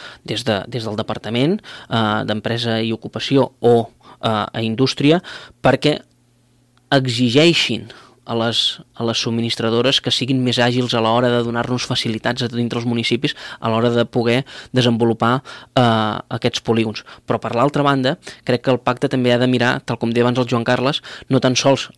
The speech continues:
la part pública, sinó també la part privada. Intentar ajudar el que és la compra agregada,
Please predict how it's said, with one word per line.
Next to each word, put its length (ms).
la 80
part 160
pública, 400
sinó 160
també 160
la 80
part 160
privada. 400
Intentar 640
ajudar 460
el 220
que 140
és 200
la 160
compra 320
agregada, 520